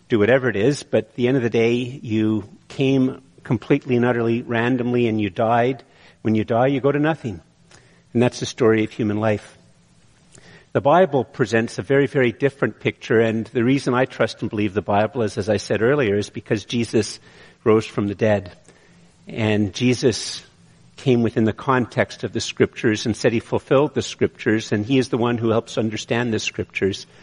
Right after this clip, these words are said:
And if he actually is able to defeat death, then I think it's very, very important that this story be considered, that in fact maybe it's true that this big story of the Bible is the true story. And in the true story of the Bible, we're not a result of blind chance, or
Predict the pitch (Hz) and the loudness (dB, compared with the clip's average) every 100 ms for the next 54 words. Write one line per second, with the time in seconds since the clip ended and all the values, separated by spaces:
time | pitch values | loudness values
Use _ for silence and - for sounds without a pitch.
0 | - - - - _ - 120 110 110 - | -20 -20 -20 -20 _ -10 -2 2 0 0
1 | 160 139 120 - - 123 131 131 113 101 | 2 4 2 -2 -2 2 2 0 -2 -4
2 | 107 101 - 107 - 107 107 - 104 107 | -4 -4 -2 -2 0 0 0 0 -2 -2
3 | - - _ - 123 - 117 113 - - | -6 -20 _ 0 0 2 -2 -2 -6 0
4 | 123 131 - 113 107 101 - 139 139 107 | 2 2 2 0 0 -2 -4 0 0 0
5 | 104 - 104 - _ _ 113 107 - - | -6 -4 -4 -4 _ _ -2 -2 -2 -20
6 | _ - - 131 135 113 113 - 113 - | _ -12 -2 2 2 2 -4 -6 -8 -2
7 | 151 127 95 117 - - - - 120 - | 0 0 2 0 0 -10 -20 -2 -2 2
8 | 123 - 127 127 120 107 - - - 196 | 0 2 0 2 0 -2 -6 -6 2 4
9 | 117 - - 107 - 131 104 - - 110 | 4 0 -8 -8 -4 -2 -2 -2 0 2
10 | 104 95 101 104 101 98 101 101 92 - | 2 -2 -4 -2 0 -2 -4 -4 -6 -10
11 | 117 - 147 - - 90 95 - _ - | -8 0 0 -2 -2 -2 -2 -10 _ -20
12 | - - - _ - 123 123 123 123 - | -20 -20 -20 _ -4 0 2 4 2 0
13 | 214 226 - 123 113 104 101 117 107 - | -2 -2 0 2 2 0 -4 0 0 0
14 | 120 120 127 143 143 101 104 - 104 - | -2 0 0 0 0 0 -2 -2 -6 -2
15 | 101 101 101 - 110 131 139 - - 104 | 0 0 -4 -2 0 0 -4 -6 0 0